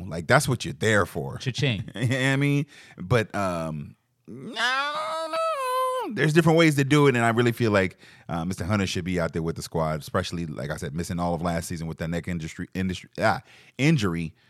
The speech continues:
Speaker 1: He's trying to get that
Speaker 2: Mm-hmm.
Speaker 1: money and just trying to get, make sure that he's locked up and get paid. So, ain't no mad with him. Moving on, Dak Prescott and Joe Burrow both are on the right track. Big deal or no deal?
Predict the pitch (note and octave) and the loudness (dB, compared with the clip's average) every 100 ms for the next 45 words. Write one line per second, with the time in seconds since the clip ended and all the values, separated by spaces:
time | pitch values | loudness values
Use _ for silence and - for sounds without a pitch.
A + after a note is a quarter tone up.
0 | _ _ F#3 F#3+ D3+ A#2+ A2+ A2 G#2 G#2+ | _ _ 4 6 6 4 4 4 6 4
1 | G2 G2 - F2 F2+ G2 F2+ E2+ E2+ E2 | 2 0 -2 -4 -2 -2 0 -2 -2 -4
2 | E2+ E2+ E2+ E2 E2 D#2 D#2 D2+ C#2 D2 | -4 -4 -2 -2 -2 -6 -6 -8 -10 -10
3 | C2+ - G1+ - _ - E3+ E3+ B2+ G#2+ | -12 -14 -14 -16 _ -14 -10 -4 -2 0
4 | G2 B2 - _ - - _ D3+ F3 G3 | -2 -6 -10 _ -20 -20 _ 6 8 8
5 | C#3 G2+ E3 G#3+ - - G3+ G3+ - G3+ | 6 6 6 6 4 2 4 6 8 6
6 | - - D3 B2+ G#2 F#2 E3 G3 F#3 B2 | 6 2 4 4 2 6 8 8 6 6
7 | D#3+ F#3 F3+ E3+ C3+ F#2 F3+ G#3 C#3+ G2+ | 8 8 8 6 2 6 10 12 10 4
8 | - - _ _ - G#2 G2 A#2+ C3+ G#2 | -12 -20 _ _ 2 4 8 8 8 8
9 | D#2+ F2 C3 D3+ - - B2 F#2+ - - | 4 8 8 8 2 2 4 4 0 0
10 | C#3 D3+ D3+ D#3 C#3+ A2 F2 C2+ G#2+ | 2 4 6 6 6 4 0 -4 -8